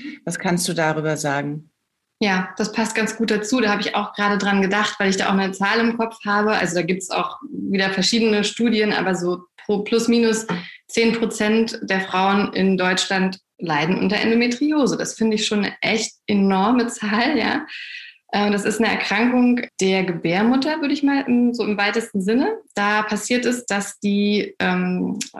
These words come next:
Speaker 2: Schleimhautzellen, die normalerweise nur in der Gebärmutter vorhanden sind und dort eben auch dann sich aufbauen und dann auch abbluten, dass diese Form von Zellen auch anderswo im Körper sich ansiedelt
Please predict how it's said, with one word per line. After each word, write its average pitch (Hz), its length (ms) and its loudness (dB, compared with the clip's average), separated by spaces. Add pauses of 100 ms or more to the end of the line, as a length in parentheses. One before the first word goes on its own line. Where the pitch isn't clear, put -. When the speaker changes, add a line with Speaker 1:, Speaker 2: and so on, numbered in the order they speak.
Speaker 2:
Schleimhautzellen, 220 1200 0
die 190 240 0
normalerweise 202 1000 0 (360)
nur 247 560 4
in 214 80 2
der 208 100 2
Gebärmutter 233 520 2
vorhanden 240 500 0
sind 240 300 2
und 208 200 -4
dort 190 420 -2 (160)
eben 202 180 2
auch - 420 0
dann 185 500 0
sich - 260 -4
aufbauen 220 520 2
und 196 180 0
dann 185 180 0
auch - 160 -4
abbluten, 294 720 0 (320)
dass 214 180 -2
diese 240 520 2
Form 233 300 2
von 214 180 0
Zellen 226 340 0
auch - 180 -2
anderswo 226 440 0
im 202 120 2
Körper 208 320 -2
sich 190 220 -2
ansiedelt 277 600 2